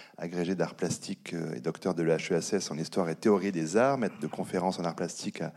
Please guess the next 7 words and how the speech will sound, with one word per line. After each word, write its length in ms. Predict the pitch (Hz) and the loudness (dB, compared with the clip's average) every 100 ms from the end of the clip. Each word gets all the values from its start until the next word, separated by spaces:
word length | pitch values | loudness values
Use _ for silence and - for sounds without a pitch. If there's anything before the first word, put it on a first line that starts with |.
| - - - - - - | -14 -14 -14 -14 -14 0
à 100 | 90 | 4
Lille 220 | 196 208 | 6 4
trois. 560 | - - 151 202 220 - | 0 4 6 8 4 4
Euh, 480 | 127 123 120 113 101 98 - | 4 6 6 4 0 -4 -8
des 140 | 65 90 | 0 6
recherches 520 | 107 107 127 120 101 | 6 6 6 4 2
donc 520 | 87 95 95 - - | 2 2 2 -6 -12